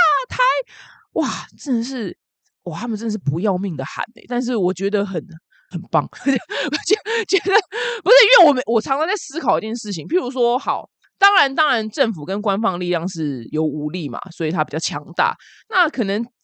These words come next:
政府跟官方的人民呢，就是不知道，我最随便举个例子好，maybe 可能就总人口两亿人口好了，但是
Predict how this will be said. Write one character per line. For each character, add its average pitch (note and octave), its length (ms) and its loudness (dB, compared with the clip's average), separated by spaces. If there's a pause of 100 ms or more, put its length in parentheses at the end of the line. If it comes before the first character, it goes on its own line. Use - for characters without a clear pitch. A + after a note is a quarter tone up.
(120)
政 C4+ 240 2
府 D3+ 160 -6
跟 G#3+ 200 -2
官 A3+ 260 2
方 A3+ 180 0
的 G3 160 0
人 D3+ 220 -2
民 D#3+ 380 -2
呢， D#3+ 200 -2
就 E3 160 -6
是 D#3+ 280 -10 (580)
不 F4 80 -20
知 G4 80 -12
道， C#4 100 0
我 C#4+ 120 -2
最 E4+ 160 -8
随 A#3+ 100 -8
便 A#3+ 140 -2
举 F#3 100 -4
个 D3+ 80 -2
例 G3+ 100 -6
子 D#3+ 80 -4
好， D3+ 120 -4
maybe G#3 360 -6
可 F#3 80 -2
能 C#3 140 -8
就 F#3 140 -10
总 C#3 200 -8
人 C#3 140 -10
口 C3 220 -6
两 C3 260 -6
亿 F3+ 80 -4
人 C3+ 220 -4
口 C#3 160 -8
好 - 160 -10
了， - 120 -16 (300)
但 C4 120 -6
是 G#3+ 380 -2